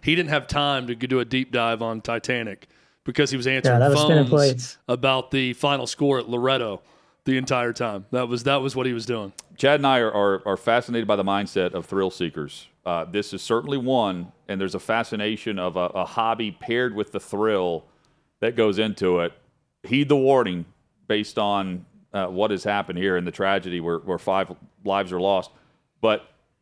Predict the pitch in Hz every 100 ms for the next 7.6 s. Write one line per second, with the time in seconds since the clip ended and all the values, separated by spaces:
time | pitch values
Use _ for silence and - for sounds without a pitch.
0 | _ 107 101 92 - 143 - 151 143 156
1 | 156 127 120 120 107 113 - 127 123 139
2 | 123 - 120 139 127 127 120 123 127 104
3 | 101 101 113 - 110 110 101 - - 110
4 | 110 - 98 90 85 104 95 107 92 85
5 | 82 - 80 98 98 95 113 - - 98
6 | 92 85 71 156 156 196 196 185 175 160
7 | - 156 156 113 95